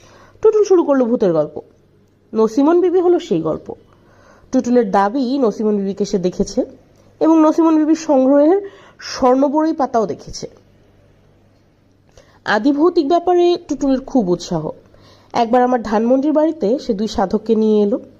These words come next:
তাদের জিনের সাধনা। ভরপেট গরুর মাংস খেয়ে এরা জিনকে আহ্বান করে। জিন এসে ভূত, ভবিষ্যৎ, বর্তমান হরহর করে বলে দেয়।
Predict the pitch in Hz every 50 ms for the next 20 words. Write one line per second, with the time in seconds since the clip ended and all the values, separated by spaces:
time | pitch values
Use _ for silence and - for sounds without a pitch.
0 | _ _ _ _ _ _ _ - - - - - - 349 339 330 294 247 254 240
1 | 202 185 - - 185 165 180 180 170 - - - - _ _ _ _ _ - -
2 | _ _ _ 262 240 220 262 262 262 269 285 285 233 226 269 285 285 285 277 277
3 | 277 269 - 302 294 - - 269 254 254 302 359 - - 202 196 196 185 196 208
4 | 214 214 202 233 220 220 220 202 196 214 214 214 202 208 202 262 - - - -
5 | _ _ _ _ _ - - - _ _ - 160 156 - 185 185 185 196 208 240
6 | 254 - 466 453 277 180 - 185 190 226 262 269 - - 185 170 165 190 - -
7 | 320 240 196 180 170 175 - 214 247 330 370 - 180 156 156 - 196 196 202 196
8 | 180 165 151 - - - - - -